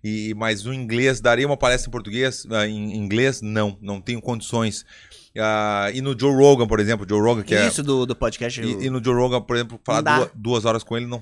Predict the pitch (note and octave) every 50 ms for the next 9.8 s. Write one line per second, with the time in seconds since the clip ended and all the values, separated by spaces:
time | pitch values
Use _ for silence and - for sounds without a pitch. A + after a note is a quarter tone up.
0 | - - - A2+ A2+ C#3 C#3+ D3 D3 D3 D3 D3+ D3+ D3 C#3+ C#3+ C3+ B2 A#2+ A2+
1 | - B2+ B2 A#2 A#2+ A#2 B2 B2+ B2 A#2+ A#2 A2+ A2 A#2 A#2 A2+ A2+ A2 G#2+ F#2+
2 | - - D#3+ E3 G2+ G2 G#2 A2+ A#2 F3 D3+ - E3 D3+ - - D3 C#3+ C#3+ D3
3 | D#3+ D3+ C3 C3 B2 C#3+ F#3 E3+ F#3 G3 G#3+ G#3+ F3+ C3+ - - A2+ G#2+ A#2 D3+
4 | E3 F#3 G3 G3+ F3+ D3 B2 - - - C#3+ C#3 C#3+ D3 E3+ E3+ D3 - - A#2
5 | G2 E2 F2+ F2 C3+ B2 C3+ - G3+ F3+ E3+ D#3 D3 D3 - - - - C#3+ -
6 | D3 - - D3 C#3 C#3 C3+ C#3 C3 - C#3 C3+ - - D3 D3 C#3+ C#3+ C3 C3
7 | - _ _ _ _ _ _ _ _ _ _ - A#2+ B2 B2+ C3 C#3 D3+ D3+ -
8 | D#3 C3+ - - C3+ - - D3 C#3+ C#3 C3+ C3 C3+ C3 C3+ D3 D3 D#3 C#3+ -
9 | D3+ C3+ B2 B2 C3 C3+ C3+ C3 - D3 C#3 B2+ A#2 A#2 A2+ A#2+